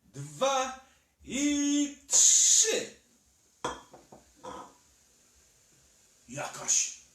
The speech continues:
piana. Wydobywa się gaz. Czuję jego ostry zapach.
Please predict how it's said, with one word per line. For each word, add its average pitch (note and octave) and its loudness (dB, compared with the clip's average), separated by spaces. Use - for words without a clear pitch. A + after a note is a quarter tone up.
piana. D#4+ -4
Wydobywa C3 -16
się D#3 -10
gaz. - -8
Czuję G#3+ -6
jego F3+ -6
ostry A3+ -10
zapach. - -14